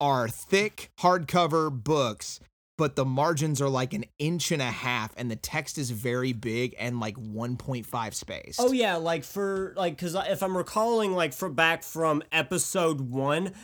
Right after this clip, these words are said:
Speaker 2: how long it took me, 'cause, like, I had, uh, 'cause I did one more reading before we went on mic, it took me an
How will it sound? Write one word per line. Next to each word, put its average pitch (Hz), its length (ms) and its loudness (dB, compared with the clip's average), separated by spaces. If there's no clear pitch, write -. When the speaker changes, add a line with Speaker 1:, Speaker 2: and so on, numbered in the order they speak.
Speaker 2:
how 185 320 6
long 185 460 4
it 180 160 -2
took - 320 -4
me, 175 200 0
'cause, 151 160 -6
like, 151 220 0
I 151 200 4
had, 156 160 0
uh, 151 220 2
'cause 156 140 -2
I 151 80 2
did 151 240 -4
one 160 160 0
more 170 240 0
reading 151 360 -2
before 147 240 -6
we 147 80 0
went 147 180 0
on 131 160 0
mic, 127 340 0
it 165 140 -6
took - 260 -14
me 175 140 -2
an 139 100 -6